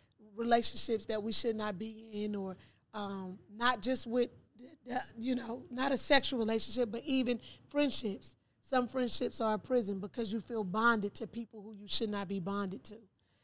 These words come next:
And, um, I wanna see my story turned into a movie. Yeah, I don't know if that's a short series or how would it play out, but I wanna see that happen.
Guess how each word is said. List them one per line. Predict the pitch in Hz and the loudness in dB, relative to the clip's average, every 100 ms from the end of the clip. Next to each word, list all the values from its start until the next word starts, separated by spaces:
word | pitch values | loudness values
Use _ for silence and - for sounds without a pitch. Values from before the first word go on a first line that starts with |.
| _ _ | _ _
And, | 226 233 233 | -2 0 0
um, | 220 220 214 208 - _ _ _ _ _ _ - | 0 0 -4 -8 -16 _ _ _ _ _ _ -4
I | 233 247 | 2 2
wanna | 226 233 247 | 2 0 0
see | 240 - 240 233 | 0 -2 -2 -2
my | 220 220 | -2 -4
story | - 240 240 | -2 -2 -2
turned | 196 233 214 | -4 -4 -4
into | 208 196 214 | -6 -6 -4
a | |
movie. | 214 214 180 170 _ _ _ _ _ _ _ _ _ _ _ | -4 -4 -8 -14 _ _ _ _ _ _ _ _ _ _ _
Yeah, | 220 202 202 | -12 -6 0
I | 220 | 2
don't | 233 | 2
know | 285 | 0
if | 226 | 0
that's | 233 - | 0 0
a | 240 | 0
short | - 247 - | 0 0 -2
series | 254 247 240 240 240 233 202 | 0 2 2 0 0 -2 -2
or | 202 196 - - _ | -4 -6 -12 -20 _
how | - 233 - | 0 4 4
would | 247 | 4
it | 247 | 0
play | 247 269 359 | 0 -2 0
out, | 233 226 - - _ - | 2 0 -2 -16 _ -6
but | 220 196 - - | -4 -4 -8 -8
I | 220 | -4
wanna | 220 220 208 | -2 -2 -2
see | 247 | -4
that | 226 220 | -6 -6
happen. | 214 190 180 | -6 -8 -12